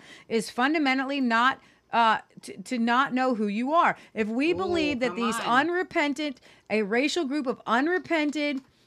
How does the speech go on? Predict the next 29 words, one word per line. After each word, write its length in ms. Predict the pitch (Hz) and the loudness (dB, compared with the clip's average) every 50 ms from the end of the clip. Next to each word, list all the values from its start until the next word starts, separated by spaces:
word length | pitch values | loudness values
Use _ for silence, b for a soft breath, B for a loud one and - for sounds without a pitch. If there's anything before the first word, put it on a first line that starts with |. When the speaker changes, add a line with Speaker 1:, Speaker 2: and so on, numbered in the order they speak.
| b b 175 | b b -8
Speaker 1:
disbelieving 880 | 160 175 254 294 - - - - 359 339 339 339 339 320 330 339 330 | -2 0 0 0 0 -2 -4 -2 -2 0 0 0 0 0 0 -2 -2
people 600 | - 381 392 403 392 - 285 240 208 202 202 - - | 0 0 0 0 0 0 0 2 2 2 0 -2 -2
are 140 | - 214 220 | 0 0 2
God's 280 | 208 247 247 240 214 - | 2 2 0 0 0 -2
chosen 360 | - 294 285 269 254 269 247 | -2 -2 0 0 0 -2 -2
people, 420 | - 320 359 381 381 240 214 208 | 0 -2 -2 -2 -2 -2 -2 0
you 180 | 214 202 262 320 | 0 0 -2 0
don't 200 | 330 359 330 277 | 0 0 0 0
know 180 | 262 269 269 254 | 0 0 2 2
who 120 | 262 262 | 2 0
you 220 | 247 247 302 302 269 | 0 0 0 0 2
are 160 | 240 220 220 | 2 2 2
in 80 | 233 226 | 0 -2
Christ. 500 | - 294 311 339 330 226 165 - - - | -2 -2 -2 -2 -2 -2 -6 -8 -10 -16
Speaker 2:
Come 120 | 262 285 330 | -16 -14 -14
on. 280 | 359 349 294 - 131 - | -14 -14 -14 -14 -10 -4
Speaker 1:
The 140 | - 247 254 | 0 0 2
reason 480 | 247 233 269 302 330 359 320 392 381 320 | 2 2 2 2 2 0 0 0 -4 -4
we 120 | 311 277 | -2 0
are 160 | 269 240 226 | 0 0 0
not 360 | 220 214 202 202 214 233 226 - | 0 0 0 0 0 -2 -2 -2
to 100 | - 330 | -2 0
make 300 | 285 262 247 240 233 - | 0 2 0 0 -2 -2
any 220 | - 220 226 226 | -4 -2 -2 -2
graven 400 | 226 190 196 214 220 233 277 277 | -4 -2 -2 -2 -2 -2 -4 -4
images 420 | 240 254 247 233 214 180 208 202 180 | -2 -2 -2 -2 -2 -2 -4 -4 -4
is 80 | 185 | -4
because 320 | 180 196 202 - 208 185 170 | -6 -6 -4 -2 -2 -4 -4
we 420 | 170 185 285 311 262 208 208 233 | -2 -2 0 0 0 0 -2 -8